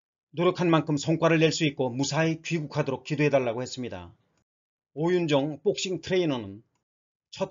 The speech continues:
올림픽에 출전하는 선수들뿐 아니라 모두가 긴장하지 않고 실력을 발휘할 수 있도록,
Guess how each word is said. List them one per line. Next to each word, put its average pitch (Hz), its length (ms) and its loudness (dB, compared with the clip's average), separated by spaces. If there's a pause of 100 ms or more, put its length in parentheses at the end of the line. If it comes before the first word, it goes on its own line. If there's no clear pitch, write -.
올림픽에 170 400 2
출전하는 156 480 0
선수들뿐 156 580 0
아니라 135 420 2 (200)
모두가 156 480 4
긴장하지 147 500 2
않고 139 200 0
실력을 151 400 -2
발휘할 139 320 4
수 147 100 -2
있도록, 131 340 -4